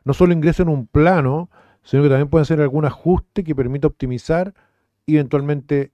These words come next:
eh, ingresar esa vivienda. Eh,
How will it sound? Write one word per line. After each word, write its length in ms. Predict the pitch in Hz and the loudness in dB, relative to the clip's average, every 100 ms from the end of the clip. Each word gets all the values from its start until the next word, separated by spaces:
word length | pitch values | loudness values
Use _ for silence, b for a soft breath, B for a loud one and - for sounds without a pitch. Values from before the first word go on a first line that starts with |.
| - | -16
eh, 120 | 123 | -10
ingresar 520 | 143 156 127 123 131 | -6 -4 -4 -6 -6
esa 140 | 127 117 | -6 -6
vivienda. 560 | 117 135 135 104 90 - b b b b b _ 110 | -4 -4 -4 -6 -14 -18 b b b b b _ -12
Eh, 440 | 113 110 107 101 | -8 -8 -8 -10